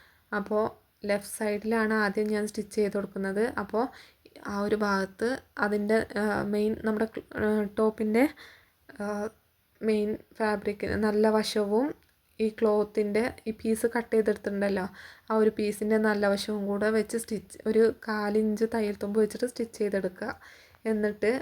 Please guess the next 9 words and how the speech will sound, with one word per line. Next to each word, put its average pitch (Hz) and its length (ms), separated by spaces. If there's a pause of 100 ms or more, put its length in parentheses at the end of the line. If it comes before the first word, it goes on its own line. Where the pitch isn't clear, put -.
(120)
അത് 214 140
ഉള്ളിലോട്ട് 208 500
മറിച്ചിട്ട് 214 720 (580)
മടക്കി 226 500 (280)
സ്റ്റിച്ച് - 340
ചെയ്ത് 214 480
കൊടുക്കുകയാണ് 214 540
ട്ടോ 202 140
ചെയ്യുന്നത്. 196 520